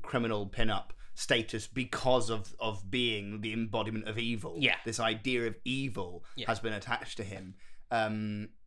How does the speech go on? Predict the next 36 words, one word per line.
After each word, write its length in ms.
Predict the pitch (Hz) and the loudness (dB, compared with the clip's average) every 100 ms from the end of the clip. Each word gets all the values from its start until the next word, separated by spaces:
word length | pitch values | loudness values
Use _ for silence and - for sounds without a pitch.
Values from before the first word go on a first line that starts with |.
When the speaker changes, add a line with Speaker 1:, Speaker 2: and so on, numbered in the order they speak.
| - - | -20 2
Speaker 1:
and 220 | 117 113 | 2 4
yeah, 140 | 123 107 | 4 4
it 60 | 117 120 | 4 0
is 120 | 117 | 0
probably 260 | 117 107 101 | -2 -2 0
worth 200 | 101 - | 0 0
saying 240 | 95 95 | -2 -2
that 80 | 101 101 | -6 -2
n-, 140 | 113 107 | -2 2
neither 360 | 113 107 104 | 4 4 4
of 100 | 101 | 2
us 180 | 98 92 | 0 -2
kind 160 | - 101 | -2 -2
of 80 | 95 | -4
subscribe 500 | 95 - - 98 95 | -6 -2 0 0 0
to 60 | |
those 180 | 95 92 | -6 -4
binaries. 580 | - 95 95 73 76 - - | 0 0 0 -6 -8 -10 6
Speaker 2:
No, 140 | 233 - - - | 6 6 -2 2
no. 120 | 180 | 4
Speaker 1:
Um, 100 | 98 101 | 4 0
Speaker 2:
I 100 | 147 | 0
think, 280 | 143 156 135 127 | 4 4 4 -2
I 80 | |
think 340 | 123 - 117 - | -2 -2 -4 -6
it's, 320 | - - - 147 | -8 -10 -8 -2
you 80 | |
know, 100 | 135 120 | 0 0
<laughs> 40 | |
I 80 | 131 | -2
think 380 | - 139 123 - - | -2 -6 -6 -12 -12
that 200 | 131 101 | -12 -6
they're, 240 | 120 113 - - - | -4 -4 -8 -14 -8
you 120 | 143 | -4
know, 140 | 110 104 - | -2 -4 -6
psychological 680 | - 127 113 113 110 - | -8 -6 -6 -8 -10 -12